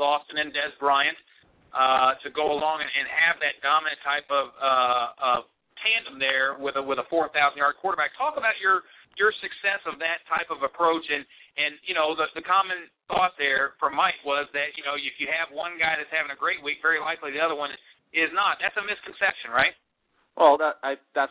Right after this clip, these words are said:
Speaker 2: the whole point, actually. Um, when it, I st-, I started, the first time I, I, uh, tried that strategy on a national level was in two thousand and six, uh, where I had the one pick,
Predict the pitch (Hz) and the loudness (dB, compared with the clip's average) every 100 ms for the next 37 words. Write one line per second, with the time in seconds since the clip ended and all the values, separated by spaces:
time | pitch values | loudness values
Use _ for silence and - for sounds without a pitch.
0 | - 127 120 - 185 98 _ 101 92 - | -2 -4 -4 -2 -4 -4 _ -14 -12 -12
1 | 87 76 _ _ - - 120 117 107 104 | -16 -16 _ _ -14 0 4 6 4 0
2 | - _ 135 147 165 156 156 - 160 143 | -10 _ -4 0 0 0 -12 -14 -12 -12
3 | _ _ - 160 - - - 160 - 220 | _ _ -2 -2 -4 -10 -4 -4 0 0
4 | 220 180 - 262 254 202 170 - 147 143 | 2 -2 -2 -2 -2 -4 -4 -2 -2 -2
5 | 135 - 135 127 - 139 151 135 117 - | -4 -4 -2 -2 0 0 0 -2 -4 0
6 | 123 117 113 113 104 113 113 107 101 - | 2 2 -2 -4 0 0 -2 -6 -8 -12
7 | _ _ _ - 127 135 - 113 113 123 | _ _ _ 0 2 2 -4 -2 2 2
8 | 117 107 110 113 110 135 131 120 110 110 | 2 -4 -8 -10 -12 -2 2 2 0 -8
9 | 107 98 - - 143 104 - - _ _ | -16 -20 -10 -2 0 -2 -10 -20 _ _
10 | _ _ _ _ _ - 104 110 107 107 | _ _ _ _ _ -8 -2 0 0 0
11 | 107 107 107 117 120 117 110 107 127 120 | 0 -2 -2 0 2 2 2 0 -4 -6
12 | 104 113 147 139 113 92 | -6 -2 -2 -2 -10 -10